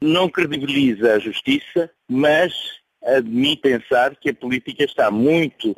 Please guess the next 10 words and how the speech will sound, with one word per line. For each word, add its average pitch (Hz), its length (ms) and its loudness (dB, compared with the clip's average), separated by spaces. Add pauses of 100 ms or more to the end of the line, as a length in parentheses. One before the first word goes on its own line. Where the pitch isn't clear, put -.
envolvida 123 640 0
nos 135 180 -4
tribunais 107 600 0 (320)
e 120 100 2
que 143 140 -2
os 127 120 0
juízes 120 380 0
são 123 140 2
muito 147 380 2
influenciados 117 800 -2